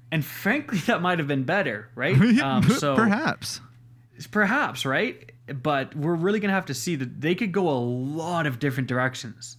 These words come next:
Speaker 1: a lot of different directions. But I think it's gonna be exciting, and I think, y-,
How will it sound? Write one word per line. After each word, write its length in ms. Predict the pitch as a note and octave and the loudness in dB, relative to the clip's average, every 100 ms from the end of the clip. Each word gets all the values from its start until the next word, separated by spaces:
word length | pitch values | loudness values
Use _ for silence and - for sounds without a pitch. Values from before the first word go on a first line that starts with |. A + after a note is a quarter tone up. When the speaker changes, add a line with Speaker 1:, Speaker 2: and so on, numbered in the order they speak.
| - | -10
Speaker 1:
a 40 | C3 | -4
lot 320 | C3 D3 D3 | -2 0 2
of 60 | C3 | 0
different 240 | B2 B2 | -2 -2
directions. 460 | B2+ B2+ - - - | 0 -2 -4 -12 -8
But 180 | C3+ A3+ | -4 -2
I 100 | B3+ | -2
think 200 | D#4+ D#4 | -2 -2
it's 100 | - | -2
gonna 140 | C4 | -2
be 60 | B3+ | -2
exciting, 400 | - A#3 A3+ C#3 | -2 -2 0 0
and 80 | |
I 80 | C#3 | -2
think, 260 | C#3+ F#3 - - - - - - | -4 -6 -6 -14 -20 -20 -20 -20
y-, 80 | - | -20